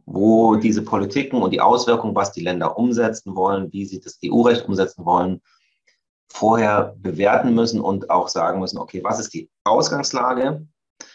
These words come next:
in, in, in meiner Region? Was, es sind die Stärken, Schwächen, Möglichkeiten, Risiken, also eine klassische swot-Analyse,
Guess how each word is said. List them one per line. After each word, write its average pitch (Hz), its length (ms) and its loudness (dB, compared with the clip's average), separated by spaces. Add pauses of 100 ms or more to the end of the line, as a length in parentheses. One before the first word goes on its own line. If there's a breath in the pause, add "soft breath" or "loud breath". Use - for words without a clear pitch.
(460 loud breath)
in, 107 160 0
in, 110 220 0
in 107 160 2
meiner 104 280 0
Region? 107 640 -2 (1080)
Was, - 640 -8
es 98 180 -4
sind - 460 -2 (260)
die 90 460 -4
Stärken, 107 500 -4
Schwächen, 131 760 -2 (240)
Möglichkeiten, 98 720 -4
Risiken, 156 600 0
also - 180 -16
eine - 120 -6
klassische 95 340 -4
swot-Analyse, 117 960 0